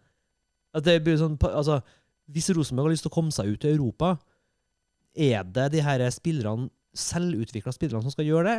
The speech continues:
eller er ikke, er ikke vi avhengig også av å bruke de penger på å hente s-,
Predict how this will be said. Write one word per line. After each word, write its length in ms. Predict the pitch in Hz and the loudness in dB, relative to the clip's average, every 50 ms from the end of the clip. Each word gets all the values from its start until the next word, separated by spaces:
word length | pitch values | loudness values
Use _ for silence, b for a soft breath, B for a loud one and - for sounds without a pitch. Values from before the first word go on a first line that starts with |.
| 208 | -2
eller 160 | 202 202 196 190 | -2 -2 -2 0
er 160 | 190 127 101 | 0 0 -2
ikke, 160 | - - - | -2 -6 -4
er 160 | 127 170 120 | -2 -2 -2
ikke 160 | 101 - 143 | -2 -4 -6
vi 40 | 190 | -4
avhengig 320 | 226 247 240 - 113 156 185 | -2 -2 -2 -2 -2 -4 -4
også 160 | - - 113 120 | -4 -4 -4 -4
av 100 | 139 156 | -2 -4
å 40 | 156 143 | -4 -4
bruke 280 | 131 131 151 160 - | -2 -4 -4 -4 -4
de 80 | 180 165 | -4 -4
penger 180 | 175 170 131 101 | -4 -4 -4 -4
på 80 | 123 135 | -6 -6
å 40 | 120 | -8
hente 520 | - - 131 156 175 - _ _ - - - _ _ _ _ _ _ _ _ _ _ _ _ _ _ _ _ - | -6 -6 -6 -6 -6 -6 _ _ -20 -20 -20 _ _ _ _ _ _ _ _ _ _ _ _ _ _ _ _ -14
s-, 140 | - - | -14 -14